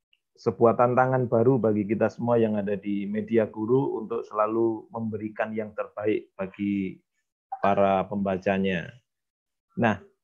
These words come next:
kalau tadi Mas Eko sudah banyak bercerita tentang prospektif majalah ini ke depan bagaimana dan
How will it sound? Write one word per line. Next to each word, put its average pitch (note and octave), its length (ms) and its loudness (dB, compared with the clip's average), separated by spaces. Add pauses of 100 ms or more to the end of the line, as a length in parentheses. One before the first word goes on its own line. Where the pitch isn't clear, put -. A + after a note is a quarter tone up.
kalau A#2+ 240 4
tadi C3+ 240 6
Mas C#3+ 320 0
Eko C#3+ 400 6
sudah A2+ 800 4 (640)
banyak A2 400 2
bercerita A#2 480 4
tentang G#2+ 480 2
prospektif A2 800 -4 (1040)
majalah A2 560 4
ini A2+ 240 2
ke G#2+ 160 -2
depan A#2 400 2
bagaimana G#2+ 960 0 (800)
dan F#2+ 640 0